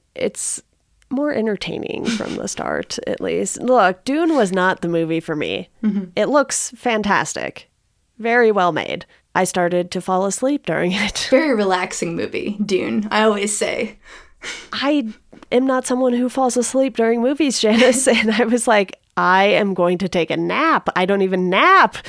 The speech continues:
Speaker 1: What is this?"
Speaker 2: Wow, it made you a different person. That spice hit just <laughs> right.
Speaker 1: And then I finished it, and then I was like, "Great, now I'm not gonna sleep." <laughs>
Speaker 2: Oh, no. That's so funny.
Speaker 1: 'Cause that is how those things happen. But this one,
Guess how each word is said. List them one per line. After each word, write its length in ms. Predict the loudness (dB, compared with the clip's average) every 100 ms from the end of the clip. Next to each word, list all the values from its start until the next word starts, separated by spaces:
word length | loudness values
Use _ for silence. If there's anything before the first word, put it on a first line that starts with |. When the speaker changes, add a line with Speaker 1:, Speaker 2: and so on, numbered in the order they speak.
| -8 -8 -10 0
Speaker 1:
What 140 | 2
is 160 | 4 4
this?" 520 | 6 4 4 -4 -8 -12 -14 -4
Speaker 2:
Wow, 260 | 0 2 2
it 140 | 0
made 220 | 0 0
you 80 | 0
a 80 | 0
different 380 | -2 -4 -4 -2
person. 520 | -2 -4 -6 -6 -8 -10 _ _ -4
That 140 | -2
spice 540 | -2 0 2 2 0 -4
hit 300 | -6 -6 -6
just 340 | -4 -2 -2
<laughs> 120 | -2
right. 460 | -2 -2 -6 -14 -20 _ _ -2
Speaker 1:
And 140 | 2
then 80 | 4
I 100 | 4
finished 440 | 2 2 4 2 2
it, 120 | 2
and 120 | 2
then 100 | 2
I 100 | 2
was 140 | 2 0
like, 180 | -2 2
"Great, 220 | 0 2
now 140 | 0
I'm 80 | 0
not 140 | -2 -2
gonna 120 | -4
sleep." 300 | 0 -2 -2 -6 -12
<laughs> 160 | -8
Speaker 2:
Oh, 100 | -4 -4
no. 320 | -4 -6 -8 -10 _ _ _ _ _ _ -16 -14 -16 -20
That's 180 | -14 -10
so 100 | -10
funny. 300 | -8 -10 -10
Speaker 1:
'Cause 240 | -10 -6
that 180 | -2 -2
is 140 | 0
how 120 | -2
those 220 | 0 -2 -2
things 220 | -6 -6
happen. 320 | -6 -6 -8 -10 -20 -2
But 380 | 2 2 0 -8 _ _ -4
this 260 | -2 0
one, 360 | 0 0 -2 -6